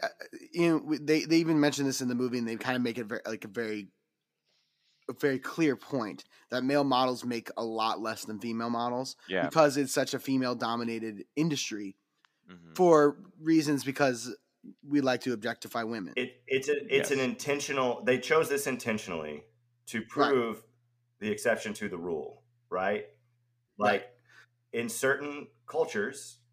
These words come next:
Speaker 3: in the male modeling culture or the modeling world,
Speaker 1: Women
Speaker 3: women
Speaker 1: have
Speaker 3: have
Speaker 1: more
Speaker 3: more power and
Speaker 1: inherent
Speaker 3: are, and
Speaker 1: value.
Speaker 3: more, are, have more inherent value, right?
Speaker 1: Mm-hmm.
Speaker 3: So what, what we're, what we're doing with this film is we're trying to show you that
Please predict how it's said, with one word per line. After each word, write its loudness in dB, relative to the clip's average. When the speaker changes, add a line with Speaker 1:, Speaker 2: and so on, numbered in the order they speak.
Speaker 3:
in -6
the -4
male 2
modeling 0
culture -6
or 0
the -6
modeling 0
world, 0
Speaker 1:
Women 0
Speaker 3:
women 2
Speaker 1:
have 2
Speaker 3:
have 2
Speaker 1:
more 2
Speaker 3:
more 4
power 2
and 0
Speaker 1:
inherent 0
Speaker 3:
are, -2
and -4
Speaker 1:
value. -8
Speaker 3:
more, -4
are, -2
have -8
more -6
inherent -10
value, -14
right? -6
Speaker 1:
Mm-hmm. -12
Speaker 3:
So 2
what, 0
what 0
we're, -6
what 2
we're 2
doing 0
with -2
this -4
film 2
is -2
we're 0
trying 0
to -6
show 2
you 0
that 0